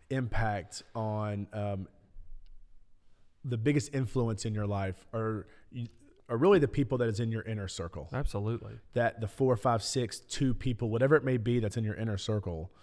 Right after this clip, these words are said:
Speaker 1: um, those are the people that are gonna influence you the most.
Speaker 2: Yeah. So
Speaker 1: Um,
Speaker 2: connections minister is gonna, gonna come out now.
Speaker 1: There we go.
Speaker 2: You know, what you listen to, your social media,
Speaker 1: Yeah.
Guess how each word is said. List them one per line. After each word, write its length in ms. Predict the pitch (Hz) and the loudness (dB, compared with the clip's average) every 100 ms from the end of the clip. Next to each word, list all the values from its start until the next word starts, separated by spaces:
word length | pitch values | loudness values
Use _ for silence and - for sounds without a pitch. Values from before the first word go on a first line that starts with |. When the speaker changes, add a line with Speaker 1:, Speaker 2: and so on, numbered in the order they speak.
| - - - - | -20 -20 -20 -6
Speaker 1:
um, 440 | 107 101 92 87 - - - - - | -4 -2 -2 -6 -10 -18 -20 -20 -16
those 400 | 117 117 139 156 | -8 0 6 6
are 20 | 139 | 4
the 100 | 110 | 2
people 360 | 123 - 107 | 4 4 2
that 300 | 101 98 95 - | 0 0 -2 -4
are 80 | |
gonna 140 | 104 101 | -4 -4
influence 400 | 104 98 95 92 | -4 -6 -6 -6
you 60 | |
the 80 | 82 | -8
most. 460 | 78 - - - - | -8 -12 -14 -16 -8
Speaker 2:
Yeah. 220 | 107 95 92 - - | -4 -4 -6 -12 -20
So 180 | - 107 | -6 -2
Speaker 1:
Um, 460 | 92 92 85 76 - - _ - | 0 0 -4 -8 -14 -20 _ -8
Speaker 2:
connections 500 | 117 117 - 113 104 | -4 -4 -4 -6 -2
minister 500 | 107 101 - 107 104 | -2 -4 -6 -8 -8
is 100 | 101 | -6
gonna, 320 | 107 101 101 - 113 | -4 -2 -2 -6 -6
gonna 200 | 113 107 | -2 -2
come 220 | 127 113 | 0 2
out 200 | 107 107 | 4 4
now. 240 | 107 101 | 2 2
Speaker 1:
There 220 | 104 135 185 | 4 8 10
we 100 | 151 | 8
go. 260 | 127 117 98 - - - | 4 0 -6 -12 -20 -6
Speaker 2:
You 140 | 113 | -2
know, 340 | 110 101 95 101 - - - - - - - - - | 2 2 2 -2 -10 -20 -20 -20 -20 -20 -20 -20 -14
what 220 | 117 127 127 | -4 -2 0
you 100 | 123 | 0
listen 400 | 123 123 131 117 | 0 -2 -4 -4
to, 480 | 135 120 113 113 110 - - | -2 -2 0 -2 -6 -10 -10
your 120 | 113 | -8
social 380 | 104 139 131 135 | -4 -2 -2 -2
media, 420 | 113 117 113 113 107 | -2 -2 0 -2 0
Speaker 1:
Yeah. 280 | 107 101 | -2 -2